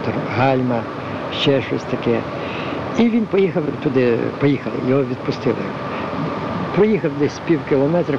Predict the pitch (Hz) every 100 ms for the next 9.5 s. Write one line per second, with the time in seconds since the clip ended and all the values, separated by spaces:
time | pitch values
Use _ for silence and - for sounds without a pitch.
0 | - 131 - 175 185 165 139 - 143 -
1 | - - - - - - - - - 160
2 | - 170 - 165 147 131 117 117 113 120
3 | 147 - 135 131 - 135 127 113 127 143
4 | 165 175 - - - - - - - -
5 | - - - 143 - - - - - -
6 | - - - - - - - 202 220 -
7 | - 143 120 107 - 110 - - - -
8 | - - - - - - 190 180 196 190
9 | 151 - 120 104 107